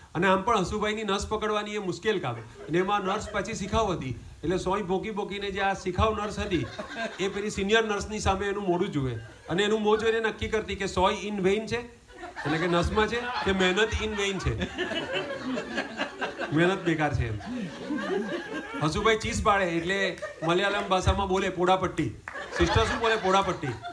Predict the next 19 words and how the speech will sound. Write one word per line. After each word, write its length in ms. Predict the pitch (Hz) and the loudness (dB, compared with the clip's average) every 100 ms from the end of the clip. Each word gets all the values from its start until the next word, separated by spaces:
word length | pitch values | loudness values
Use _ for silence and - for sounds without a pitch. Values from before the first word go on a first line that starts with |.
| - - 214 214 | -12 -12 -4 0
તો 80 | |
હસુભાઈને 480 | 214 185 220 240 247 | 2 2 0 -2 -2
બિચારાને 420 | 226 226 240 240 | -6 -4 -2 -2
એ 60 | 240 | -4
પણ 200 | 254 247 | -4 -2
ખબર 260 | 220 226 226 | -2 -2 -2
નહીં 160 | 220 | -2
કે 60 | 214 | 0
આ 140 | 202 | -2
પોડાપટ્ટી 520 | 196 190 202 202 214 | 0 0 0 -2 -10
બોલે 260 | 196 196 208 | -6 -4 -4
એનો 160 | 196 196 | -2 -2
અર્થ 140 | 196 | -2
સોરી 280 | - 170 196 | -2 -2 -2
થાય 180 | 196 196 | -6 -6
કે 120 | 202 | -6
ચૂકમાર 420 | 185 175 180 - | -4 -4 -2 -2
થાય. 220 | - 539 453 - 381 - - - 277 262 240 262 262 262 233 214 233 214 - - 359 - - - - - - 226 294 - - - 453 - - - - | -4 -6 -4 -2 -2 -2 -2 0 0 0 0 -2 0 -2 0 -2 -4 -4 -6 -2 -4 -2 -4 -4 -4 -2 -2 -2 -2 -2 -2 -6 -6 -6 -8 -6 0
ડોક્ટર 400 | 151 - 196 | 0 2 -2